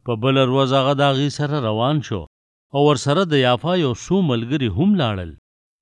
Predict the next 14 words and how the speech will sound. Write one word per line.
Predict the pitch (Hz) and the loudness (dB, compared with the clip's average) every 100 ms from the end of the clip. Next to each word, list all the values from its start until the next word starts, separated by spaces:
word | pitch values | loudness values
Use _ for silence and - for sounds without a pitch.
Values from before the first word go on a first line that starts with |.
| _ | _
په | 123 | -4
بله | 110 131 135 | -2 2 2
ورځ | 135 139 127 | 2 0 0
هغه | 135 139 | 0 -2
کیسریا | - 143 - 135 143 147 | -2 -4 -2 -2 -2 -2
ته | 147 | -2
راورسېده | 120 120 175 156 - 113 98 82 _ _ _ _ _ _ _ | -2 -2 -2 -4 -4 -6 -6 -10 _ _ _ _ _ _ _
او | 165 165 | -4 -2
کورنیلیس | - 143 123 156 196 190 196 | 0 2 2 2 2 0 0
د | 147 | 0
هغې | 131 127 196 | -2 -2 -4
په | 120 | -6
تمه | - 202 208 | -2 2 2
و | 104 | 0